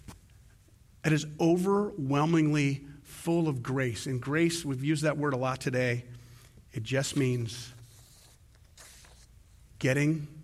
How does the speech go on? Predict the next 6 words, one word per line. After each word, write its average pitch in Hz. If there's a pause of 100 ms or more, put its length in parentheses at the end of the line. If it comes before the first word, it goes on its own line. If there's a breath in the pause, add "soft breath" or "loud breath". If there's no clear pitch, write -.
(360)
what 131
you 135
don't 117
deserve. 123 (1700)
See, 135
justification 165